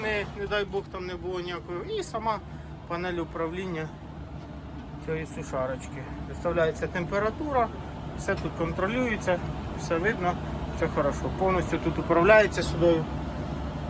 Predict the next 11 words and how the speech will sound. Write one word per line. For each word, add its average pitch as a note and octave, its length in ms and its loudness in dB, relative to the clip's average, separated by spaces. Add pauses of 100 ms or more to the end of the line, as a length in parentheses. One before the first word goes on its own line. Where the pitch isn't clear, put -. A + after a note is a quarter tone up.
(800)
Шнеки, B3 360 8
які A3 340 4
що A3 180 6
куди. E3 320 4 (600)
Транспортні F3+ 560 2 (220)
ленти. A3 400 4 (2000)
Зараз B3+ 260 10 (120)
підемо B3+ 340 8
в - 40 4
склад, D4 400 8
уже C4 240 4